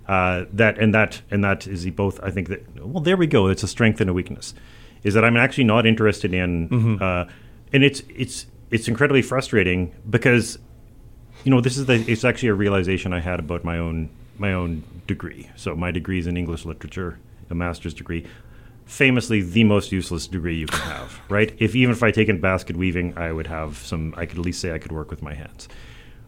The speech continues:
Speaker 1: But what I have realized, not only am I trained to think about language, trained to think about different people's perspectives, put myself in different people's shoes,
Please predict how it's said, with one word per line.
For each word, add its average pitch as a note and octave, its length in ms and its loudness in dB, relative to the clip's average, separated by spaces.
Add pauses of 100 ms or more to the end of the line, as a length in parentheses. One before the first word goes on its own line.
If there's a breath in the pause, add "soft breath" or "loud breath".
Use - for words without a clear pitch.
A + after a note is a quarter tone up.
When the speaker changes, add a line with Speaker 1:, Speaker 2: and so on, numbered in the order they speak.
(100)
Speaker 1:
But - 340 2
what A2+ 160 4
I A2 60 4
have G#2 160 4
realized, G2 600 2
not C#3 200 6
only D3+ 520 4 (1200)
am G#2+ 100 2
I F#2+ 80 2
trained G#2+ 560 2
to - 100 -2
think G2+ 200 0
about F2 180 0
language, A2+ 500 2
trained G#2 280 2
to G2 60 -4
think F#2+ 180 -4
about E2+ 180 -4
different F2 260 -6
people's E2+ 260 -8
perspectives, E2+ 580 -10
put - 220 -8
myself A2 360 -2
in G2 60 -4
different E2+ 280 -4
people's D#2+ 260 -10
shoes, D2+ 380 -16